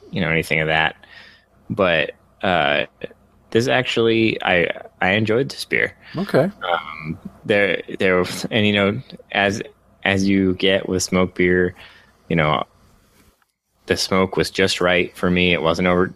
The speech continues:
Speaker 1: too strong, it wasn't too light, and other people were like, "Oh my gosh, that's all smoke. I can't, you know, it's too much." So it, it just goes to <laughs> show just how polarizing this is, because within our group, you know,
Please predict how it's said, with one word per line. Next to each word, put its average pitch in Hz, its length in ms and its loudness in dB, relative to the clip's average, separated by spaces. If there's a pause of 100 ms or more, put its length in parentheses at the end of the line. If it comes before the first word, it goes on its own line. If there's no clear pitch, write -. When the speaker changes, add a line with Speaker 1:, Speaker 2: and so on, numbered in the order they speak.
Speaker 1:
too 101 180 -2
strong, 95 480 0
it 87 40 2
wasn't 90 260 0
too 95 220 0
light, 90 520 2
and 80 300 -4 (460)
other 92 160 2
people 87 260 0
were 87 60 4
like, 90 100 0
"Oh 104 160 2
my 92 140 2
gosh, 87 320 0
that's 85 180 -2
all 98 240 0
smoke. 90 340 -2
I 85 80 2
can't, 92 460 -2
you 107 80 0
know, 87 280 0 (120)
it's - 260 -2
too 107 280 0
much." 95 480 -2 (160)
So 98 240 2
it, - 400 -4
it 95 220 -4
just 117 200 0
goes 110 260 0
to 101 100 2
<laughs> - 0 -
show - 500 0
just 104 240 0
how 98 180 2
polarizing 85 640 2
this 82 180 -2
is, 85 180 2
because 82 240 -2
within 87 260 -2
our 85 120 2
group, 90 360 -2 (580)
you 90 100 0
know, 76 320 0